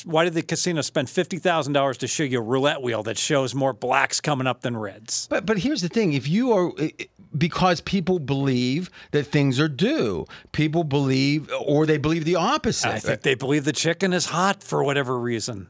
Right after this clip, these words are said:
Speaker 1: I actually believe it.
Speaker 2: But you, you can see how that you don't have to be an, a, a blithering idiot to wanna know what. First of all, it's just interesting to create context,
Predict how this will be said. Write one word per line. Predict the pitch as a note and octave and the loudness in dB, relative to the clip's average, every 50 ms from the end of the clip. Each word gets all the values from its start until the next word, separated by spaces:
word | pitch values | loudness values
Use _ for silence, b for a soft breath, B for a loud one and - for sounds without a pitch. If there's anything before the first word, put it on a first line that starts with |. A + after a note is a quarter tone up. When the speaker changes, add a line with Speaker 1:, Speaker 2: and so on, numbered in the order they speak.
| _ _ - | _ _ -4
Speaker 1:
I | - A#2 B2 B2 | -2 0 2 4
actually | C3 D3+ D3+ - - F#3+ F3+ F#3 | 4 4 2 2 0 2 2 2
believe | F3+ D3 F3 E3 D#3+ C#3 A2+ F#2 | 2 2 0 0 0 -2 -2 -4
it. | G2 F#2+ - - - - b b b b b b b b b B2+ | -8 -12 -12 -14 -14 -16 b b b b b b b b b -4
Speaker 2:
But | - G3 G3+ E3+ - - _ _ _ _ | 0 0 0 0 -2 -6 _ _ _ _
you, | - F3+ G3+ G#3+ | -2 0 0 0
you | F3 - F3 G3+ G3+ | 0 0 -2 -2 0
can | - A3 G#3 | 2 0 0
see | - - - - B3 D4 D4+ D4 | 2 0 0 0 2 2 2 2
how | G#3+ D3 D#3+ E3+ F3 E3+ E3 D#3+ D3+ D3+ C#3+ C3+ B2+ B B B B B B B B B _ _ _ _ _ _ _ _ _ _ - | 0 0 2 2 2 4 4 4 4 2 0 0 -4 B B B B B B B B B _ _ _ _ _ _ _ _ _ _ 0
that | C#3+ D#3 D#3 - - _ _ _ _ - | 2 2 2 0 -4 _ _ _ _ -2
you | E3+ D#3 F3+ | 0 2 4
don't | G#3+ A3+ F#3+ | 4 4 4
have | D#3+ F#3+ G3 - | 4 2 2 0
to | - | 0
be | D#3+ D3 E3 D#3+ | 0 2 2 2
an, | D3 C#3+ C#3 - | 2 0 0 0
a, | C#3 C#3+ A2+ - - - | 0 0 0 0 -2 0
a | D3+ D#3 | 0 0
blithering | C3+ A2+ G#2 A#2 C#3+ D3 D#3+ F#3+ F#3+ D#3+ F3 E3 D#3 D3+ - _ | 0 -2 -6 -2 0 2 2 2 4 4 4 2 2 0 -2 _
idiot | - E3 F#3+ G#3+ G3+ D#3 C#3 C3+ B2 A2+ - B B B B B | -2 0 0 2 2 2 2 2 2 0 -2 B B B B B
to | - - D3+ D3+ | 0 2 2 2
wanna | C#3 D3 C3 C3+ D3+ F3 F3 E3 D3+ | 0 -2 0 2 4 4 4 4 4
know | D#3 D#3 D#3 D#3+ | 4 4 4 2
what. | D#3 C#3+ D3+ D3+ - C3 | 2 2 0 0 -2 -4
First | - - D4+ D#4+ - | -4 -4 -4 -2 0
of | B3+ | 0
all, | F3 | 2
it's | E3+ E3+ C#3 | 2 2 2
just | A#3+ C4 - | 0 -2 -2
interesting | - F#3 G3+ G3+ - - G3 F#3+ D#3 F3 F3+ | -2 -2 0 0 2 2 2 2 2 2 0
to | D#3+ | 0
create | C#3 - F3 F3 - | 2 2 2 2 0
context, | - - D#3+ F#3 A#3 C4+ - - C#3+ C3 A2 G#2 - - - - - | 0 0 2 2 2 0 0 0 0 0 0 0 -4 -4 -8 -8 -8